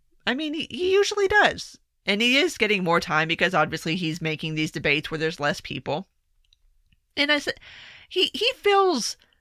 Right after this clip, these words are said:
that kind of Barack Obama lane, that very youngish, very kind of earnest, sincere,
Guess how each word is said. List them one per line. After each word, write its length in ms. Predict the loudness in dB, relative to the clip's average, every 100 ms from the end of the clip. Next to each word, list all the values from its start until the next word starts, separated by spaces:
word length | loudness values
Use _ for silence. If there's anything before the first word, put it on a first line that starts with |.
| _
that 180 | 0 0
kind 240 | 2 4
of 200 | 4 2
Barack 400 | -2 4 4 4
Obama 540 | 2 2 4 2 0 -2
lane, 400 | -4 -6 -10 -14 _ _ _
that 180 | 0 2
very 300 | 4 4 4
youngish, 1120 | 0 -2 -4 -8 0 2 4 4 4 2 -2 -6 -2
very 600 | 2 4 4 2 -2 -2
kind 160 | -4 -2
of 100 | -2
earnest, 640 | 0 2 2 2 -2 -10
sincere, 1080 | -6 -4 -4 -2 2 4 6 4 4 0 -4